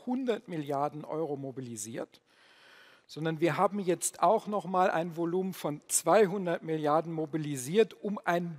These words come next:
bisschen mehr Kalkulationssicherheit für Unternehmen und Verbraucher herzustellen. Und ich weiß, wenn man an solche komplexen Programme geht, dann wird es immer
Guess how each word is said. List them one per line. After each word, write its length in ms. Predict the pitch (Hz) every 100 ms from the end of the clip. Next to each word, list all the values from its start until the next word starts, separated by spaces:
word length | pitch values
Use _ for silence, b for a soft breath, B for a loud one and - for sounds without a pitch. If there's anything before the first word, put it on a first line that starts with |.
| 131
bisschen 680 | 214 269 - - 254 247 220
mehr 340 | 226 226 175
Kalkulationssicherheit 1700 | - 190 190 - 165 139 127 - 151 202 214 220 185 214 165 185 -
für 460 | - - 226 262 -
Unternehmen 720 | 214 185 160 151 170 214 202 b b _
und 200 | 170 -
Verbraucher 800 | - 175 - 147 170 180 175 147 _
herzustellen. 800 | 143 156 - - - - - - - _ b b b b b
Und 240 | - 190 -
ich 240 | 196 151
weiß, 480 | 170 190 151 123 -
wenn 100 | 156
man 180 | 160 170 -
an 220 | 175 185
solche 560 | 147 202 240 - 247 - -
komplexen 640 | 185 175 175 208 - 214
Programme 500 | - 190 151 170 151
geht, 240 | 120 131
dann 160 | 143 139
wird 180 | 220 180
es 120 | 143
immer 380 | - 247 269